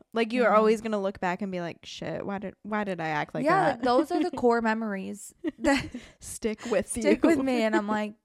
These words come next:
Speaker 2: "That was embarrassing."
Speaker 1: <laughs>
Speaker 2: Like,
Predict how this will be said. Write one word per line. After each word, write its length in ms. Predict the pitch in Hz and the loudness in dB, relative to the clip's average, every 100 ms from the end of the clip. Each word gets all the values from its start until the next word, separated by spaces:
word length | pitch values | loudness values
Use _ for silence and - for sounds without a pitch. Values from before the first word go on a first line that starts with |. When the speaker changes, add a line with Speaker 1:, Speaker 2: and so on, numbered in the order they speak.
| - | -6
Speaker 2:
"That 160 | 208 | -2
was 180 | 202 202 | -2 -4
embarrassing." 760 | 214 233 262 233 381 196 311 269 | -4 -4 -4 -4 -4 -4 -6 -8
Speaker 1:
<laughs> 40 | - 339 - 311 - 302 - | -6 -6 -6 -10 -10 -10 -8
Speaker 2:
Like, 260 | 254 220 | -8 -8